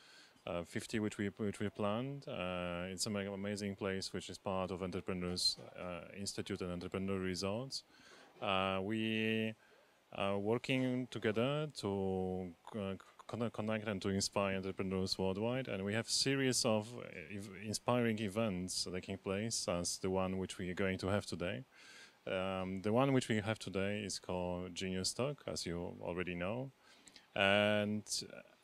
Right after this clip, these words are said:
and we have amazing guests with us. Uh, her name is Agnieszka, Agnes.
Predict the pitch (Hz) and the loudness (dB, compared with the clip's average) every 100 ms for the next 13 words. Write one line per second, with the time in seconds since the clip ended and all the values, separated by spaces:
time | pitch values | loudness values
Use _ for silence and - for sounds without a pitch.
0 | - - 123 139 160 160 160 139 147 147 | -20 -6 0 4 6 6 6 6 6 6
1 | 151 113 127 - - - - 90 92 113 | 4 4 2 0 -6 -10 -4 0 2 0
2 | 151 - - 98 92 92 95 95 101 98 | -2 -4 -4 -2 0 0 -2 -2 0 0
3 | 101 104 104 101 101 98 - - 90 92 | 0 0 -2 -2 -4 -4 -6 -6 -4 -4
4 | 95 92 87 - 123 147 147 - - _ | -2 -2 -4 -2 -4 -4 -12 -20 -20 _
5 | 98 95 98 107 - - | 0 2 2 0 0 -2